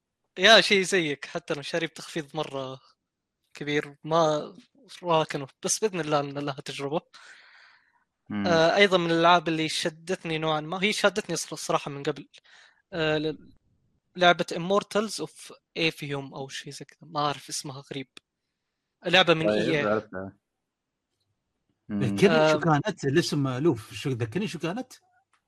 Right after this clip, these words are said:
Speaker 2: ال-، يا أخي اللي
Speaker 1: آه،
Speaker 2: كانت
Speaker 1: لعبة شوتر، بس، آه،
Speaker 2: مم.
Speaker 1: بدال المسدسات تلعب كذا ب-،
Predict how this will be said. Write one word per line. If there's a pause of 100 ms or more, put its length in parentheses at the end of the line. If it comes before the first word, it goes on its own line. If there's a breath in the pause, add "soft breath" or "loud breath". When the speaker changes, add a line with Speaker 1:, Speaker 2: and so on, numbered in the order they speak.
(120)
Speaker 2:
ال-،
يا
أخي
اللي
Speaker 1:
آه،
Speaker 2:
كانت
Speaker 1:
لعبة
شوتر،
بس،
آه،
Speaker 2:
مم.
Speaker 1:
بدال
المسدسات
تلعب (100)
كذا
ب-،